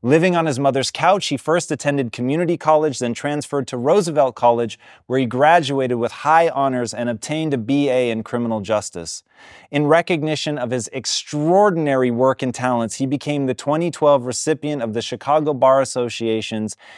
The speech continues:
Abraham Lincoln Marovitz Public Interest Scholarship, which he used to attend law school.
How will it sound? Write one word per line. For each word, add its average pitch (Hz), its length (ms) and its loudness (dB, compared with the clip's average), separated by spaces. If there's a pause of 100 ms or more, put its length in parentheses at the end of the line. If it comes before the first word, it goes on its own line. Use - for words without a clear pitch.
(140)
Abraham 147 640 2
Lincoln 131 440 0
Marovitz 139 560 0
Public 143 500 -2 (440)
Interest 147 480 0
Scholarship, 131 720 0
which 120 160 -4
he 131 80 -2
used 135 320 0
to 135 100 -4
attend 123 400 -4
law 110 160 2
school. 85 420 -8